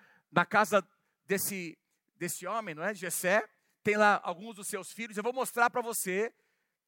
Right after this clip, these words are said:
porque um deles será o rei de Israel." E aí começa a passar um filho após o outro, não é? O filho mais velho vem, bonito, alto, forte. E aí Samuel pensa: "Certamente esse é o cara."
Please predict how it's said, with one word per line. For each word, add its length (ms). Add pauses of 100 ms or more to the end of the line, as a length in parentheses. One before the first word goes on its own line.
(2250)
porque 240
um 120
deles 280
será 240
o 40
rei 240
de 80
Israel." 460
E 80
aí 60
começa 440
a 20
passar 540 (500)
um 160
filho 260
após 300
o 40
outro, 340 (380)
não 100
é? 100
O 60
filho 220
mais 180
velho 240
vem, 240
bonito, 500
alto, 320
forte. 580 (380)
E 80
aí 160
Samuel 400
pensa: 500
"Certamente 720
esse 220
é 40
o 60
cara." 420